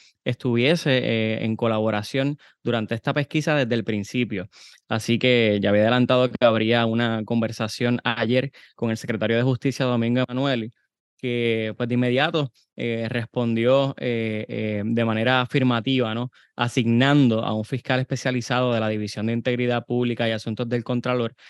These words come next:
para apoyar a la Oficina del Contralor en la investigación que, eh, que está iniciando. Eh, el secretario de Justicia calificó esta, este asunto, eh,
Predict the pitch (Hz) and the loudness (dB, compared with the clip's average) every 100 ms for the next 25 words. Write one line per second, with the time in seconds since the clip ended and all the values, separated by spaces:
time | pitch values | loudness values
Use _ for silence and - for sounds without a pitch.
0 | - - 120 117 110 110 120 117 113 120 | -20 -4 0 0 0 -2 -2 0 0 2
1 | 139 147 _ _ - 123 117 117 107 113 | 0 -2 _ _ -8 -4 -4 -4 -6 -4
2 | 120 120 131 131 127 147 139 120 113 107 | -2 -2 -2 -2 0 0 0 -2 -2 -4
3 | - 107 101 - 110 110 127 113 107 104 | -4 -6 -4 -2 0 0 0 0 0 -2
4 | - 113 104 98 98 - 120 - 113 113 | -4 -4 -4 -4 -6 -4 -4 0 2 2
5 | - 107 101 92 - - - - - 110 | 2 0 -2 -6 -10 -18 -20 -16 -4 -2
6 | 107 104 101 - 120 - 120 110 113 135 | 0 0 -2 -4 -4 -2 -2 0 2 2
7 | 147 127 143 135 143 131 - - - - | 2 2 0 2 2 0 -2 -18 -18 -4
8 | 120 113 120 110 113 123 123 113 120 - | -2 -2 -4 -2 0 2 2 0 -4 -4
9 | 131 127 120 117 123 143 127 - 135 131 | -2 -2 -2 -4 -4 -6 -4 -2 -2 -2
10 | 110 104 _ _ - 113 110 107 104 | -4 -8 _ _ -8 -2 0 0 0